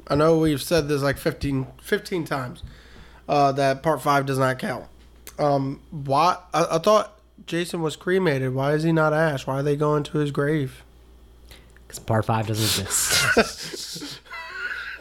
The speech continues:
Speaker 2: I, and I think, um, and actually, that's the only way you can actually really, in the story, determine that part five doesn't exist.
Speaker 1: Is Jason is
Speaker 2: Is
Speaker 1: not Ash's.
Speaker 2: Jason was not cremated. And maybe that was in there just to say, "Hey,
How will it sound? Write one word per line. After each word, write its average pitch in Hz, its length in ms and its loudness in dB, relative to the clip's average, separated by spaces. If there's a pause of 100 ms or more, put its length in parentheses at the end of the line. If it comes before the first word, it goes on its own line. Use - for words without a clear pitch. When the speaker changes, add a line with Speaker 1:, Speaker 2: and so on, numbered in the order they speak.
(680)
Speaker 2:
I, 180 120 4
and 175 180 2
I 190 100 6
think, 185 240 2
um, 151 260 4
and 143 100 0
actually, 151 440 4 (1300)
that's 202 240 2
the 220 60 2
only 190 200 6
way 180 140 6
you 170 100 4
can 165 140 2
actually 160 280 0
really, 147 320 4
in 147 260 0
the 135 80 2
story, 151 440 2
determine 131 340 0
that 123 100 2
part 127 180 0
five 120 180 2
doesn't 113 200 0
exist. 117 520 -2
Speaker 1:
Is 147 120 2
Jason 139 480 0 (400)
is 139 120 0
Speaker 2:
Is 127 60 4
Speaker 1:
not 131 100 2
Ash's. - 580 -2
Speaker 2:
Jason 131 500 2
was 120 120 2
not 120 180 2
cremated. 110 480 0
And 110 220 -4
maybe 156 180 4
that 151 100 4
was 131 120 2
in 156 80 4
there 139 140 2
just 123 180 -4
to 120 60 -6
say, 120 160 -2
"Hey, 117 240 0